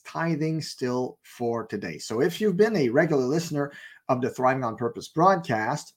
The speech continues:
for a while anyway, then you're probably familiar with what we've been teaching about money, what we've been teaching about stewardship for the last few years. Uh, so throughout the years, we've done many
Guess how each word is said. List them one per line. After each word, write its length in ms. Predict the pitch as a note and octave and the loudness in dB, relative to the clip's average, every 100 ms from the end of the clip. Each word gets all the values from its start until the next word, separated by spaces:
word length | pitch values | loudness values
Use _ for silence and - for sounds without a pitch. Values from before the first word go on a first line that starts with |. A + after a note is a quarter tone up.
| _ | _
for 220 | G#2 G#2 | -10 -6
a 40 | |
while 340 | G#2 D#3+ E3 A2+ | 2 4 6 2
anyway, 400 | A2 G#2 D3+ - - - - | -2 -4 -4 -6 -14 -20 2
then 220 | D#3 E3+ | 6 6
you're 140 | E3+ E3+ | 6 4
probably 320 | - F#4 F4+ | 2 4 4
familiar 800 | - G#3 F3+ F#3+ F#3+ C#3+ B2 - _ _ | 4 0 4 4 6 4 2 -2 _ _
with 380 | C#3+ D#3+ F3+ F3 E3 | 4 6 6 2 0
what 220 | F3+ F3+ | 2 4
we've 160 | F#3 | 4
been 200 | D#3 D#3+ | 6 4
teaching 520 | - G#3 F#3+ - F#3 D#3+ | 2 0 0 0 0 2
about 340 | C3+ C3 B2+ | 4 4 4
money, 640 | C3+ F3 F#3 F#3+ F#3 F3 - - | 2 2 2 2 2 0 -6 -16
what 140 | - C3+ | -12 -2
we've 200 | C3+ C3 | 0 2
been 160 | D3 | 0
teaching 340 | C#3+ F3 F3 D#3 | 0 -2 -2 0
about 240 | C#3 A#2+ | 2 2
stewardship 640 | - - F3 E3 E3+ E3+ E3 | 0 2 4 4 4 0 0
for 80 | C3+ | 2
the 60 | |
last 240 | C#3+ C#3 - | 2 2 0
few 140 | C3+ | 2
years. 500 | B2+ C3 D#3 D#3 - _ _ - - _ | 4 4 2 0 -8 _ _ -20 -20 _
Uh, 320 | C#3 C3+ G#2+ | 2 4 2
so 220 | B2 D#3 | -2 0
throughout 300 | D3 F3 G#3+ | 2 4 4
the 80 | F4+ | 4
years, 400 | G3 E3+ F#3 D3+ | 4 4 4 4
we've 180 | D3 C3+ | 2 2
done 240 | D3 D3+ | 0 0
many 400 | D3 E3 A3 F3 | 0 0 -2 -4